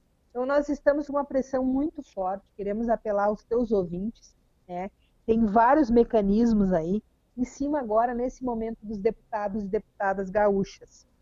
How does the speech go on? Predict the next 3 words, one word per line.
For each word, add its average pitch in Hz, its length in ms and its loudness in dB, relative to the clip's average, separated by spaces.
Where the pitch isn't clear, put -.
deputados 180 440 -8
federais, 190 720 0
dizendo, 208 720 0